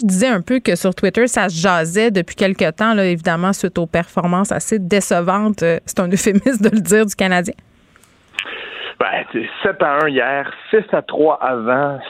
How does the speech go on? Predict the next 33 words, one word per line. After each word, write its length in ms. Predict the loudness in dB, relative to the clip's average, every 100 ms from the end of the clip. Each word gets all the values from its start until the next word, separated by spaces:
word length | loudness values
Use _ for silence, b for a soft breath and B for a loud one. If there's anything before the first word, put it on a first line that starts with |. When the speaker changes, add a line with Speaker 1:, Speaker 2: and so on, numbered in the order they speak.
| -4
Speaker 2:
sept 160 | -4 0
à 80 | -4
deux, 280 | 0 2 2
huit 380 | 2 0 2 0
à 120 | -2
deux, 240 | 0 0
Speaker 1:
Oui. 120 | 0
Speaker 2:
ce 80 | -4
sont 200 | -8 -4
des 240 | -4 -4 -6 -10 -4
volées. 360 | 0 2 2 0
Speaker 1:
On 100 | 0
est 60 | 4
dans 100 | 2
la 80 |
cave, 300 | 2 2 4 2
Speaker 2:
C'est 60 |
une 60 | 2
Speaker 1:
là. 80 | 2
<laughs> 280 | 0 -8 -4
C'est 240 | -2 2
terrible. 300 | 4 4 4 4
Speaker 2:
Oui, 60 | 2
ben, 100 | 0
et, 460 | -2 2 2 2 0
et, 260 | 0 2 2 0
et 60 | -4
c'est 100 | -4
de 80 | -2
par 240 | 0 0 0
la 140 | -2
manière 560 | -2 -6 -2 -2 -2 -4
également. 560 | -4 -4 -2 -2 -2